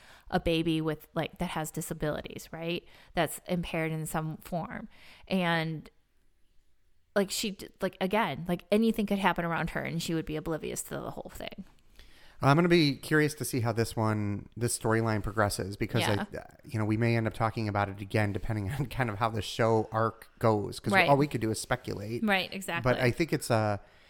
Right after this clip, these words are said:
Speaker 2: something that's super relatable if
Speaker 1: Totally.
Speaker 2: you've got a couple that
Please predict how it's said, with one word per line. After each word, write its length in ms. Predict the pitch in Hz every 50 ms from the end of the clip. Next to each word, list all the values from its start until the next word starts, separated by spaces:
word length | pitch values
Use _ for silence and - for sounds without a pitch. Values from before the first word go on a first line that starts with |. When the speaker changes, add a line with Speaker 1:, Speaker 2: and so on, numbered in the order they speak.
| - - - - -
Speaker 2:
something 300 | - - 156 160 175 160
that's 180 | 131 117 - -
super 320 | - - 160 156 170 160
relatable 640 | 135 135 127 120 117 117 117 101 104 101 104 - -
if 100 | 110 101
Speaker 1:
Totally. 200 | - - - -
Speaker 2:
you've 60 | 185 160
got 180 | 117 113 113 104
a 60 | 107
couple 420 | - - 139 131 - 123 113 110
that 380 | 101 110 107 104 104 110 113